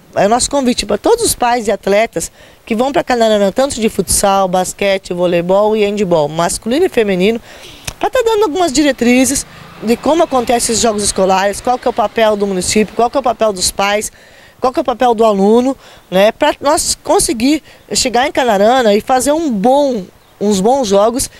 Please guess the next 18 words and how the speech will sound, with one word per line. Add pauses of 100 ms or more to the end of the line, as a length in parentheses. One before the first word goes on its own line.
(140)
e
ser
sucesso.
Então
a
gente
convida
você,
pai,
você,
mãe, (360)
participe
na
Câmara
hoje, (220)
às
dezenove
horas